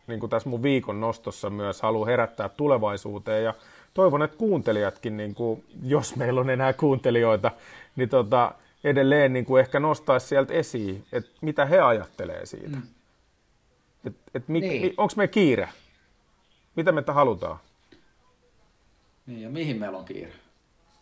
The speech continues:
Speaker 1: Mm. Hyvä, Mikko.
Speaker 3: Niin. Niin, kyllä. Ja kuka sen luo, sen kiireen?
Speaker 1: Aa,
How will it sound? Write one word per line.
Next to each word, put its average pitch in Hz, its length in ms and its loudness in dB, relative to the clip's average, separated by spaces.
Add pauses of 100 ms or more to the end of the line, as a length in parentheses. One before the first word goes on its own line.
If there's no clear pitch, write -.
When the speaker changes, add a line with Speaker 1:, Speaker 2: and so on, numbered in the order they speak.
(180)
Speaker 1:
Mm. 117 360 -8 (920)
Hyvä, 107 180 -6
Mikko. 127 300 -10
Speaker 3:
Niin. 117 80 -20 (760)
Niin, 110 360 -10 (260)
kyllä. 104 380 -10 (1600)
Ja 104 80 -12
kuka 110 280 -8
sen 107 220 -8
luo, 110 180 -6
sen - 160 -20
kiireen? - 440 -20 (600)
Speaker 1:
Aa, 120 760 2